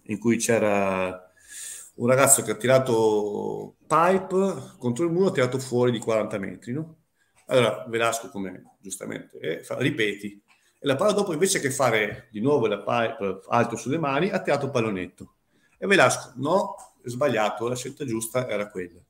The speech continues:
E invece, cioè invece, dal punto di vista psicologico, la scelta giusta potrebbe non essere quella, potrebbe essere quella di tirare alto sulle mani,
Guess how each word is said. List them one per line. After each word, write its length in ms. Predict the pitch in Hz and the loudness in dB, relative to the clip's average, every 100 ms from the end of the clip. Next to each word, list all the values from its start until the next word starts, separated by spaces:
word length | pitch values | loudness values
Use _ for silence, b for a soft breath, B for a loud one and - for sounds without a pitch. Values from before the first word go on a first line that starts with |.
| _ | _
E 100 | 127 202 | -4 0
invece, 720 | 202 170 139 117 120 123 139 B B B B B 123 B B _ - | 2 4 4 4 2 2 0 B B B B B -14 B B _ -2
cioè 140 | 123 | 2
invece, 380 | 120 117 - - | 2 2 -2 -8
dal 320 | - - 135 | -12 -6 -4
punto 60 | 185 | 2
di 80 | |
vista 220 | 226 139 117 | 4 6 6
psicologico, 1000 | 151 135 131 120 98 90 90 113 117 B B B | 4 0 2 4 2 -2 -6 -6 -6 B B B
la 80 | B | B
scelta 300 | - 208 233 | 2 4 2
giusta 460 | 160 226 220 247 233 | 2 2 2 2 -2
potrebbe 540 | - 131 127 262 143 | -2 -2 2 2 4
non 180 | 123 180 | 4 4
essere 340 | 262 - 107 | 2 2 0
quella, 420 | - 95 80 87 - _ _ - | 0 -2 -4 -10 -18 _ _ -12
potrebbe 400 | 104 135 113 101 | 0 2 4 2
essere 320 | 98 98 95 | 0 -2 -6
quella 640 | 104 92 87 143 170 - | -4 -4 -2 -4 -4 -12
di 120 | - - | -10 -2
tirare 240 | 107 107 | 2 2
alto 160 | - 104 | 2 -2
sulle 220 | 110 113 | -6 -4
mani, 360 | 101 90 127 | -4 -4 -6